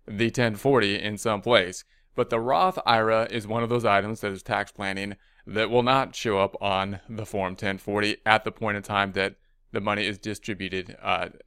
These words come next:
to it or contributed into the Roth, uh, ira. And that, of course, is different from the traditional ira. So the traditional ira, we think of the ten forty. This is an example of the ten forty. We would have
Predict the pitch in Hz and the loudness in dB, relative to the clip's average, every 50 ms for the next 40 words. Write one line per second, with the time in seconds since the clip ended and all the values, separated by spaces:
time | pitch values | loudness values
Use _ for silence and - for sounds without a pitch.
0 | _ - - 165 165 - - 92 87 - - _ _ _ _ _ _ - - 110 | _ -8 -6 -4 -4 -4 -4 -6 -8 -10 -12 _ _ _ _ _ _ -6 -4 -2
1 | 98 95 - - - 139 143 139 - - - 123 98 101 107 107 95 101 98 95 | -2 -4 -4 -2 2 2 2 2 2 -2 -4 -6 -6 -6 -8 -6 -4 -4 -4 -4
2 | 101 - _ _ _ _ - 131 120 120 113 - 110 98 98 95 95 98 95 92 | -6 -10 _ _ _ _ -4 -4 -2 -2 -4 -6 -6 -4 -4 0 2 2 2 2
3 | 92 - - - - - - - 98 95 90 - - 101 101 95 90 82 82 - | 0 -2 -8 -18 -20 -14 -4 0 2 2 2 4 6 6 6 6 4 0 -6 -8
4 | - - _ _ _ _ _ _ _ _ _ _ - - 117 117 127 123 127 120 | -10 -16 _ _ _ _ _ _ _ _ _ _ -8 -4 0 4 6 6 6 6
5 | - - 135 131 123 - - 127 123 110 98 101 107 135 156 156 - 123 113 113 | 4 2 2 2 2 0 -2 -6 -6 -6 -6 -6 -2 -2 -2 -2 -2 -4 -4 -4
6 | - - 117 120 110 107 - - 123 123 127 135 - - 117 104 98 - - 101 | -6 -6 -6 -6 -6 -6 -6 -4 0 0 0 0 -2 -2 -4 -6 -4 0 2 2
7 | 98 92 87 87 - - - 98 98 95 - - 123 151 175 151 143 143 123 101 | 4 4 2 -2 -6 -8 -10 -10 -10 -8 -4 0 2 2 2 2 0 0 2 4
8 | 113 110 113 120 120 113 110 110 - 123 117 - 120 98 101 107 - - 123 117 | 4 6 6 4 4 2 0 -2 -2 -2 -2 -2 -2 -4 -4 -6 -4 -2 -2 -2
9 | 107 - 104 104 107 113 113 113 101 110 - 110 101 98 104 104 101 98 98 110 | -2 -2 0 2 2 2 2 0 -2 -6 -8 -8 -8 -6 -6 -6 -6 -4 -2 0
10 | 107 110 107 - 113 113 113 - - 98 110 101 101 104 95 - 120 117 107 - | 0 0 0 0 0 0 0 0 0 0 -2 -2 -2 -6 -6 -4 -4 -4 -4 -4
11 | - 110 113 113 113 104 104 107 104 101 104 101 101 107 107 107 110 101 | 0 2 2 2 2 0 -4 -6 -4 -4 -4 -2 0 4 4 4 4 4